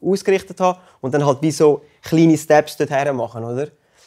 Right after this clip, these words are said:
Am Anfang, das ist auch ein bisschen fies, es geht halt ein bisschen länger, bis dann halt die richtig grossen Schritte kommen, so. Und das muss man sich schon bewusst sein. Also,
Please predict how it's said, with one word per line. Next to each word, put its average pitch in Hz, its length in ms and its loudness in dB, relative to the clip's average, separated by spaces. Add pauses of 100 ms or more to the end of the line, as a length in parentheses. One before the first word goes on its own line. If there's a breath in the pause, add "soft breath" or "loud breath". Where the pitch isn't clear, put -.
(120 soft breath)
Am 131 140 -4
Anfang, 180 360 2
das 156 120 -8
ist 175 140 -2
auch 156 200 4
ein 160 60 -4
bisschen 180 260 -2
fies, 202 160 -4
es - 180 -12
geht 165 400 2
halt 156 200 2
ein - 20 -18
bisschen 151 300 -4
länger, 156 280 2
bis 143 240 -4
dann 143 120 -8
halt 131 160 -2
die 131 80 0
richtig 156 320 -4
grossen 151 320 0
Schritte 143 320 -8
kommen, 110 220 -8
so. - 260 -18 (480)
Und 131 120 -4
das 147 80 -6
muss 156 160 0
man 151 60 0
sich - 40 -2
schon 165 160 0
bewusst 165 340 0
sein. 143 120 0
Also, 127 160 0